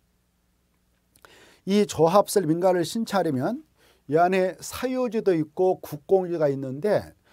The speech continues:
아까 바로 면적, 이 면적의 삼 분의 이상에 해당하는 토지 소유자 할 때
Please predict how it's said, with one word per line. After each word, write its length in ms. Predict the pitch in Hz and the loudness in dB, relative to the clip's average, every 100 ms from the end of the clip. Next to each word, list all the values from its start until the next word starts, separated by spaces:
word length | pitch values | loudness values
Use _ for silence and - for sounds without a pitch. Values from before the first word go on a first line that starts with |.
| _ _ | _ _
아까 480 | 135 160 208 147 160 _ _ _ | -6 -2 4 4 2 _ _ _
바로 400 | 165 185 202 196 _ _ | -2 2 2 0 _ _
면적, 600 | 131 180 214 196 160 - _ | 2 4 4 0 -4 -4 _
이 200 | 180 202 | -4 -4
면적의 640 | 131 170 196 185 185 165 156 | 0 0 0 0 0 0 -4
삼 260 | - 226 | -6 -4
분의 160 | 214 190 | -2 -4
이상에 220 | 185 170 | -4 -4
해당하는 280 | 156 156 143 | -2 -4 -4
토지 260 | - 233 226 | -8 -8 -6
소유자 280 | 196 165 147 | -4 0 0
할 160 | 160 | 0
때 140 | 135 | -8